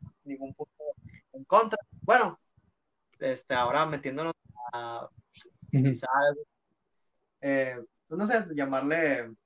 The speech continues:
Speaker 1: puntos, ¿verdad? Donde muchos se concentran hablando, no sé, de las bibliotecas, por ejemplo. No sé
Speaker 2: Ajá.
Speaker 1: contigo, pero acá en particular, ¿verdad? Pues yo hablando de la facultad, pues la verdad es que, eh, la biblioteca,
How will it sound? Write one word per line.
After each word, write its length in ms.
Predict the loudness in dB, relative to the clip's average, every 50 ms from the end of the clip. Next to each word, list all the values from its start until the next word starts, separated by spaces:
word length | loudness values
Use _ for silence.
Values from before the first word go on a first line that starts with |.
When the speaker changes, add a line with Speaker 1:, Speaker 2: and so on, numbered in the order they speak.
| _ _
Speaker 1:
puntos, 420 | -8 -6 -6 -4 -2 0 0 0
¿verdad? 200 | 2 0 0 0
Donde 240 | -2 -4 -6 -6 -12
muchos 580 | -14 -14 -12 -8 -4 -2 -2 -4 -4 -8 -16 -20 _ _ _ _ _ _ -20
se 80 | -18 -12
concentran 640 | -12 -8 -4 -4 -4 -2 -2 -4 -4 -4 -4 -6
hablando, 400 | -6 -6 -6 -8 -10 -10 -12 -14
no 100 | -14 -14
sé, 120 | -14 -12 -12
de 60 | -10
las 140 | -10 -10 -10
bibliotecas, 520 | -10 -10 -10 -6 -2 -2 -2 -2 -4 -8
por 140 | -6 -6 -6
ejemplo. 280 | -6 -8 -10 -10 -12 -20 _ _ _ _ _ _ _ _ _ _ _ _ _ -8 -6 -2 2
No 160 | 2 4 4
sé 100 | 4 2
Speaker 2:
Ajá. 60 | 2
Speaker 1:
contigo, 400 | 0 -2 -4 -2 -2 -2 -2 0 0
pero 240 | 0 2 2 0 -2 -6 _ _ -16
acá 400 | -16 -12 -4 0 2 2 2 2
en 100 | 0 0
particular, 540 | 0 0 0 -2 -8 -8 -2 4 4 4 4
¿verdad? 300 | 4 0 0 -2 -2 -4 -8 _ _ _ _ _ -4
Pues 280 | -2 0 0 0 -2
yo 100 | 0 0
hablando 420 | 0 2 0 -2 -4 -4 -6 -6 -6
de 160 | -6 -8 -10
la 100 | -10 -10
facultad, 540 | _ -12 -12 -12 -12 -14 -8 -4 -4 -4 -4 _ _ _ _ _ _ -6
pues 160 | -4 -4 -2
la 140 | -2 -4 -2
verdad 300 | -4 -4 -4 -4 -4 -6
es 140 | -8 -10
que, 380 | _ -4 0 0 0 -2 -4 -10 _ _ _ _ _ _ _ _ _ _ -20 -20 -20 _ _ _ _ _ _ _ _ -12
eh, 320 | -8 -8 -8 -8 -8 -12 -10
la 100 | -8 -6
biblioteca, 800 | -4 -4 -6 -6 -10 -14 -16 -10 -2 0 0 2 2 0 -4